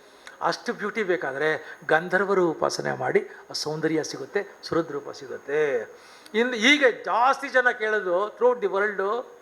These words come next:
ನಾನು ಚೈನಾಗೆ ಹೋಗಿದ್ದಾಗ ಒಂದು ಆಶ್ಚರ್ಯ ನನಗೆ ಅಂದ್ರೆ, ಚೈನಾದ ಮನೆಗಳಲ್ಲಿ, ಅಂಗಡಿಗಳಲ್ಲಿ, ಕಂಪನಿಗಳಲ್ಲಿ ಮಹಾಲಕ್ಷ್ಮಿ ಫೋಟೋ ಹಾಕ್ಕೊಂಡಿರ್ತಾರೆ.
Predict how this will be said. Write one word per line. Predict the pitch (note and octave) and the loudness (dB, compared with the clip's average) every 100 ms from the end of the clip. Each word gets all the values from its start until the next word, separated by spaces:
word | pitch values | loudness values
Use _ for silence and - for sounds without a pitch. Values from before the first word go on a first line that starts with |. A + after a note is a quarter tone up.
| - - - - | -20 -20 -14 -2
ನಾನು | F3 | -2
ಚೈನಾಗೆ | - F#3+ B3+ B3 | 2 2 6 4
ಹೋಗಿದ್ದಾಗ | G#3+ G#3 G3 G3 | 4 -2 -2 -2
ಒಂದು | F3+ E3 | -2 -4
ಆಶ್ಚರ್ಯ | E3 - F3+ E3 | -4 -4 -2 -2
ನನಗೆ | D3+ D3 | -4 -8
ಅಂದ್ರೆ, | D#3 C3+ D3+ G3 - - - - | -8 -6 -4 -4 -6 -20 -20 -12
ಚೈನಾದ | - G3+ B3 C4+ C#4+ C#4+ C#4+ | 0 2 4 4 10 10 10
ಮನೆಗಳಲ್ಲಿ, | C#4+ A#3+ B3 B3+ B3+ B3+ A#3+ | 4 -4 -4 0 0 2 -2
ಅಂಗಡಿಗಳಲ್ಲಿ, | A3 A3+ B3 A3+ A3+ A#3+ | -2 -4 0 0 0 -2
ಕಂಪನಿಗಳಲ್ಲಿ | A3+ G#3+ G#3+ A3 G3+ F#3+ A#3 A#3+ F3+ - - | -2 -2 -2 -2 2 2 2 2 0 -8 -4
ಮಹಾಲಕ್ಷ್ಮಿ | A3+ A3+ B3+ A3+ A#3 | 4 6 6 4 -6
ಫೋಟೋ | F3+ F3+ | -8 -2
ಹಾಕ್ಕೊಂಡಿರ್ತಾರೆ. | D#3 - C#3 - - - | -2 -2 -4 -6 -14 -20